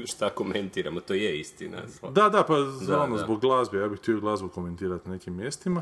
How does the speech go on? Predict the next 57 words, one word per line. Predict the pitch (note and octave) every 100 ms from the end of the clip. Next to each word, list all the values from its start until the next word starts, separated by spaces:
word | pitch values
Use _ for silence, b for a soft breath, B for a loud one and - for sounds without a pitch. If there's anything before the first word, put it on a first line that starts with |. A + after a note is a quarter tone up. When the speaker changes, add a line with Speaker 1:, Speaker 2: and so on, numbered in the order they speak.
| F2
Speaker 1:
Evo | E2 D2+
ga, | D#2+
počinje | - G#2 - A#2+
Speaker 2:
E, |
Speaker 1:
film. | A#2 -
Speaker 2:
počinje | A3 A#3 C4+
film. | - A3+ B2 G2 -
Speaker 1:
Stisni. | - G#3+ F3+
Speaker 2:
Evo, | G#3 E3+ G#2+ - - - -
Interfilm. | C#3 G3+ A3 F#3 - G3 F#3 - - - - _ _ A#2
A |
ja | D#3
ga | G3+
nisam | A3 G#3+
pokrenuo. | D#3 - B2 A#2 G2 - B B B
Da, | C3+ F3+ B2+
to | - A3
vam | A3+
je | F#3
problem, | F3 G3 F3
ne | G3+
možete | G3+ F#3 E3
doći | F#3 F3
do | F3+
ovog | D#3+
glavnog | E3 E3+ C#3+ C3+
menija. | C3 C3+ C3+ A2+ F#2+ - -
Speaker 1:
E, | B2+
možeš | A#2 E3+ F3+
ti | - F3
naokolo | F#3 D3+ F#2 F2 E2
doći | E2+ E2 - F2
do | E2
toga, | D2+ E2+ D#2
e, | F#2
Speaker 2:
Dobro, | C3+ B2
Speaker 1:
al-, | A#2+ A#2
Speaker 2:
ali | D#3+
ajmo, | G3+ E3+
Speaker 1:
al-, |
Speaker 2:
ajmo, | F#3+
Speaker 1:
to | F3+
su | F3+
Speaker 2:
ajmo | E3
na | D3
Speaker 1:
tajne | A#2+
Speaker 2:
film. | A#2 F#2
Speaker 1:
velikih | G#2 F#2 -
majstora. | F#2 F2 E2 - D#2
Speaker 2:
E, | G2
Speaker 1:
Da. | A2+ A2+ A#2+ A#2+
Speaker 2:
House- | - D3+ G3+
Speaker 1:
Da |
klikneš | C#3+ D#3 D3+ B2
prvo | - B2 A#2
poglavlje, | G2+ F#2 F2 D2+ D2 -
da. | G2